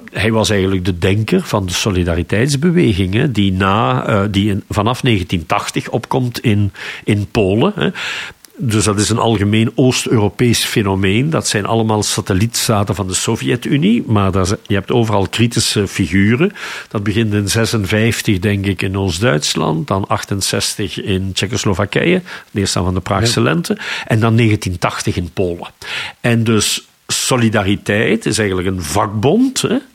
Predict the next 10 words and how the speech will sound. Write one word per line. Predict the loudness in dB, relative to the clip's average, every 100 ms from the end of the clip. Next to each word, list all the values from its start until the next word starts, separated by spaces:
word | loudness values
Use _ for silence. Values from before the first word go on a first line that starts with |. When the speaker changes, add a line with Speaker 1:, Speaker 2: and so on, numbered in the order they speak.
| _ -6
Speaker 1:
die | 2 2 2 -4 -10
geleid | 0 2 4 2
wordt | 2 2
door | 4 4
Lech | 4 2
Walesa, | 2 4 4 4 4 4 2
de | 2
latere | 2 2 2 0
president. | 2 2 2 0 2 2 0 -6 -8 -8 -6
Maar, | 0 2 2 -2